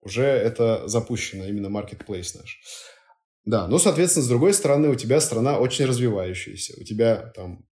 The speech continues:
вот ты уже погружаешься в данные, которые можешь смотреть удаленно, там средняя зарплата триста долларов.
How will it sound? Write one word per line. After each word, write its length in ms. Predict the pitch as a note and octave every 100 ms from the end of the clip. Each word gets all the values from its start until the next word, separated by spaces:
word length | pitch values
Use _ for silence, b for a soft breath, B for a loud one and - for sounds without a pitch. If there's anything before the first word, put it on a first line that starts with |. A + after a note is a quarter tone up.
| _ _
вот 180 | - -
ты 120 | A2+
уже 160 | A2 A#2
погружаешься 600 | B2 B2+ C3+ C3+ A2+ A2+
в 60 | A#2
данные, 340 | C3 A2+ A2
которые 280 | G#2+ A2+ A2
можешь 220 | A2 G#2
смотреть 220 | A2 G#2
удаленно, 420 | A2 A2+ G3 F3+
там 200 | G#2 F#2
средняя 360 | F#2 B2+ C3+ A#2+
зарплата 400 | A2+ G#2+ F3 E3
триста 340 | - C3 -
долларов. 400 | A2+ G2 F#2 F#2+